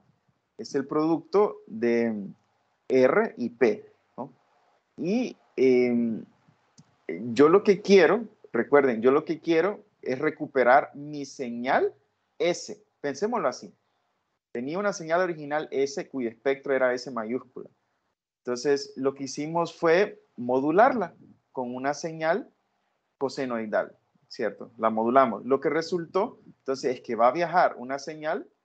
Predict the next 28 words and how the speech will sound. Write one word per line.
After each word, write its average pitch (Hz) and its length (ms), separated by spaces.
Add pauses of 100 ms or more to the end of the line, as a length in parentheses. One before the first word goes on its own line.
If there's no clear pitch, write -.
(300)
que 131 80
tiene 139 260
la 147 180
misma 220 500
forma, 151 600 (520)
la 120 160
misma 202 340
forma 156 480
que 117 320
S, 190 320 (840)
pero, 165 340
o 123 60
sea, - 240 (100)
que 139 100
tiene 160 380
en 135 100
esencia, 170 560 (220)
mm, 117 340
la 120 120
misma 165 240
información, 143 840 (1200)
la 107 180
misma 131 300
forma 165 640
así 151 580 (100)
gráfica, 170 600
digamos, 202 420 (640)
¿verdad? 110 340